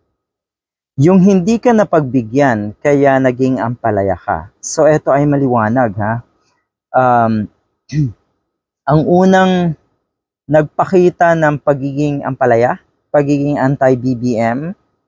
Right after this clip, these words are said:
hindi lang pagiging anti eh, talagang hate na hate niya ngayon at napakarami niyang pasabog. Siyempre, si Maharlika. So, yun nga, hindi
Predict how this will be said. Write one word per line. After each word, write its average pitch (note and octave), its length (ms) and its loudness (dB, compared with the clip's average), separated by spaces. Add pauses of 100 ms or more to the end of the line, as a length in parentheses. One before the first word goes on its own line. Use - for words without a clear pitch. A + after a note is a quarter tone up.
(480)
hindi A#2+ 240 2
lang C3+ 160 2
pagiging B2+ 320 0
anti A#2 560 -2
eh, G2 60 -4
talagang G#2+ 500 -4
hate A#2 240 -2
na A2+ 80 -4
hate A#2 200 -4
niya A#2 120 -2
ngayon A2+ 460 -2
at A2 60 -6
napakarami B2 600 -2
niyang B2 200 -2
pasabog. G#2 580 -2
Siyempre, A#2+ 420 -4
si A#2+ 160 -8
Maharlika. F#2+ 640 -6 (960)
So, - 160 -2
yun D#3+ 300 2
nga, C3+ 320 0 (240)
hindi F3 220 0